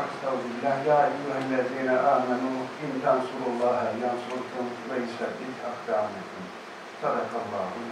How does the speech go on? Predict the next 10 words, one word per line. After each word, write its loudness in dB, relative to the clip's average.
azîm. -10
Birinci 2
okuduğum 4
Furkan 6
Suresi 0
yetmiş -2
yedinci -2
ayette 4
Cenab-ı 2
Hak, 2